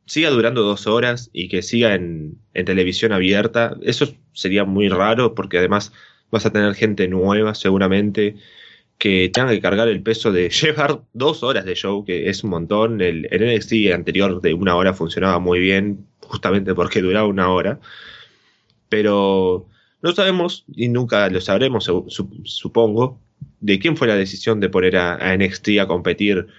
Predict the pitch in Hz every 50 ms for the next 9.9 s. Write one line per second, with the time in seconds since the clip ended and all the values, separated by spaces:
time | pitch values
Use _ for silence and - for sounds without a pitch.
0 | - - - _ _ _ _ _ - 117 117 - 120 117 113 113 - 101 104 113
1 | 113 107 104 95 98 92 92 87 92 90 90 98 104 98 101 104 104 104 101 95
2 | - - 95 90 92 92 92 92 92 104 104 101 98 101 110 113 117 - - _
3 | _ _ _ _ _ _ _ - 135 139 143 214 202 180 147 151 139 113 - 104
4 | - 110 104 - 98 101 107 - 104 95 - 104 95 90 87 85 82 80 78 76
5 | - _ - - 90 82 78 76 50 - - - - _ _ _ _ _ _ _
6 | - - _ - - 117 131 135 117 101 98 95 90 95 110 117 113 - 113 98
7 | 92 98 - - 107 104 104 101 101 95 98 107 107 107 98 - 113 104 95 95
8 | 90 87 90 87 87 - - - - 98 98 101 104 98 - - - - 110 110
9 | 107 - 107 98 95 95 101 98 - 104 107 117 110 95 76 - -